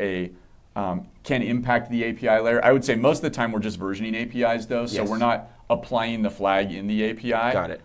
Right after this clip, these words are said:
Speaker 1: Uh, in the database layer and, and down deeper, yes, you'd have to apply it there. So I, I would say probably it's, it's more in the U I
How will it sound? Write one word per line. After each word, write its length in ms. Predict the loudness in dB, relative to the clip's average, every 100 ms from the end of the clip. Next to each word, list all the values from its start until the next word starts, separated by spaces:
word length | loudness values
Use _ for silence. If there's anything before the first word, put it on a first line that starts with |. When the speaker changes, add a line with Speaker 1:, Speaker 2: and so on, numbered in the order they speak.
| 0 6
Speaker 1:
Uh, 220 | 6 4 0
in 200 | 0 2
the 100 | 2
database 500 | 2 4 4 2 2
layer 360 | 4 6 4 2
and, 220 | -2 -2
and 120 | -2 2
down 300 | 2 2 0
deeper, 320 | -4 -2 -4
yes, 500 | -2 -4 -4 -12 -8
you'd 160 | -8 -4
have 200 | -6 -6
to 80 | -8
apply 280 | -2 0
it 80 | 0
there. 140 | -4 -4
So 140 | 4
I, 140 | 4 4 2
I 80 |
would 140 | 2 0
say 140 | -2
probably 680 | 0 4 4 4 0 -2 -2
it's, 420 | -4 -6 -8 -16 -20 -20 -10
it's 200 | -8 -6
more 280 | -2 2 2
in 160 | 2 0
the 80 | 0
U 280 | 2 2
I 400 | 2 0 0 -2